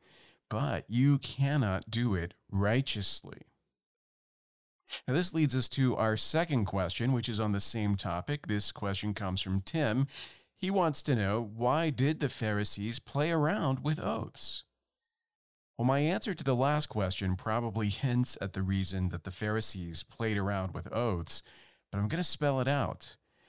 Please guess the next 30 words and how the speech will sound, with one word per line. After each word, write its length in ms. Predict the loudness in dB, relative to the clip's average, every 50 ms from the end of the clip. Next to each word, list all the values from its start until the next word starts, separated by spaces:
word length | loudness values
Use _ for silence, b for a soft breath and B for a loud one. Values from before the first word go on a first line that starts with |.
| b b b -2
They 140 | 0 0
did 240 | 0 2 0 2 2
it 180 | 2 0 0 -2
for 140 | -4 -6 -4
the 100 | 0 2
same 420 | 2 2 2 2 2 2 2 2
reason 360 | 2 2 2 2 2 2 0
that 160 | 0 -2 -4
human 280 | -4 -4 -2 0 0 0
beings 380 | 0 0 0 2 2 0 0 -2 -6 -2
always 680 | 0 0 2 2 0 0 2 2 2 2 2 2 0 0
do 280 | 0 0 0 0 0 0
things 420 | -2 0 0 0 0 0 0 0
like 240 | -2 -2 -4 -4 -4
this. 520 | -4 -2 -2 -2 -2 -2 -2 -2 -2 -4 b b b b b b b b b
They 280 | b 0 2 2 2 2
wanted 420 | 2 4 4 4 4 2 2 0
the 80 | 0 -2
freedom 580 | -2 -2 0 2 2 2 4 4 4 4 4 2
to 140 | 2 0 -4
do 440 | -2 2 4 6 6 6 4 4 2
bad 460 | 0 0 0 2 2 0 0 -2 -2
things 580 | -2 0 2 2 4 4 4 4 4 2 0 B B B B B B B
while 280 | -2 0 2 2 2
telling 380 | 2 0 -2 -2 -2 0 0 2
themselves 800 | 2 2 4 2 2 0 0 0 0 -2 -2 0 0 0 0 -2 _ _ _ _ -6
and 200 | -2 0 0 0
telling 280 | 0 0 0 2 2 2
the 80 | 2
world 560 | 2 0 0 2 2 2 2 0 -2 -4 -8